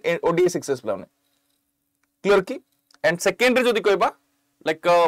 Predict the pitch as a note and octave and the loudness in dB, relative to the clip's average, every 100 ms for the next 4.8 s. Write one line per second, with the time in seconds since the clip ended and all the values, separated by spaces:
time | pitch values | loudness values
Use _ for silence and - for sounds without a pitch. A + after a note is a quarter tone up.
0 | D#3+ _ _ - D#3 - A#3 A#3+ G#3 G3 | 0 _ _ -6 -4 -2 0 0 0 0
1 | - D#4+ _ _ _ _ _ _ F3 F3 | -2 -12 _ _ _ _ _ _ 0 2
2 | F#3 A#3+ A#3 C4 A3 - - A3 B3 G#3+ | 2 0 0 0 -4 -12 -4 2 2 2
3 | B3+ A#3 - G3+ G#3+ A3 F#3 D3+ G#3 - | 0 -2 0 4 4 4 2 -2 -4 -8
4 | - - G#3 G3 C4+ A3 G3 B2 | -20 -6 -6 -2 -2 -2 -6 -8